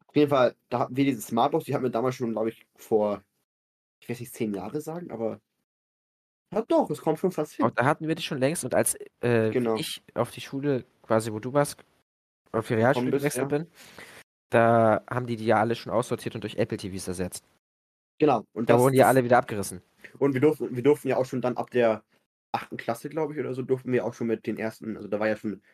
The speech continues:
Speaker 1: iPads Standard fast, also da hatten wir auf iPads im
Speaker 2: Ja, die haben,
Speaker 1: Unterricht.
Speaker 2: also wir haben viel Unterricht, äh, iPads im Unterricht benutzt, aber,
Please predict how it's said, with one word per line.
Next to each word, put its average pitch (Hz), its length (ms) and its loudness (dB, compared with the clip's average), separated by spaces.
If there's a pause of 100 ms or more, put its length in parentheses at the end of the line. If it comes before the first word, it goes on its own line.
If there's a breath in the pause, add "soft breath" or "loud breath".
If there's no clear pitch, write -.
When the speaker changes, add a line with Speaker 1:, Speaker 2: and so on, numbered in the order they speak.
(260 soft breath)
Speaker 1:
iPads 123 500 -2
Standard 156 320 -2
fast, 185 300 -8
also - 100 -20
da - 100 -6
hatten 117 100 -6
wir 117 120 0
auf - 160 -8
iPads 113 320 -4
im - 60 -2
Speaker 2:
Ja, 123 60 4
die 131 120 -2
haben, 139 60 2
Speaker 1:
Unterricht. 196 400 -6
Speaker 2:
also 117 220 -8
wir 131 80 -2
haben 127 80 -4
viel 143 320 -6
Unterricht, 131 500 -8
äh, 110 260 -4
iPads 127 300 -2
im 104 80 -10
Unterricht 156 300 -10
benutzt, - 400 -10
aber, 110 400 -2